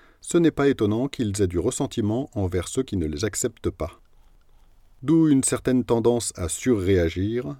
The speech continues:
en qualifiant ceux qui ne les comprennent pas de pudibons. Pour autant, peut-on en déduire qu'il y a plus de pudibons qu'auparavant ? Je ne pense pas. De plus,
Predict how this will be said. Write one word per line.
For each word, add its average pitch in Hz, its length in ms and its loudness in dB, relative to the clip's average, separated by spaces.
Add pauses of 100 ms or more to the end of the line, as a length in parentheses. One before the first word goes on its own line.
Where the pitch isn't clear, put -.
(180)
en 151 100 -6
qualifiant 170 500 0
ceux 143 200 -2
qui - 140 -4
ne 104 100 2
les 87 100 0
comprennent 107 380 -2
pas 139 260 -2
de 104 180 -4
pudibons. 90 480 -6 (1500)
Pour 113 100 2
autant, 180 460 -2 (180)
peut-on 196 320 -4
en 123 100 2
déduire 147 640 -4
qu'il 120 180 -4
y 110 120 2
a - 20 -6
plus 165 300 -8
de 110 100 0
pudibons 127 480 -4
qu'auparavant ? 104 580 -4 (1080)
Je 90 240 -4
ne 104 100 0
pense 92 300 -10
pas. - 260 -18 (1500)
De 196 100 2
plus, 220 420 -2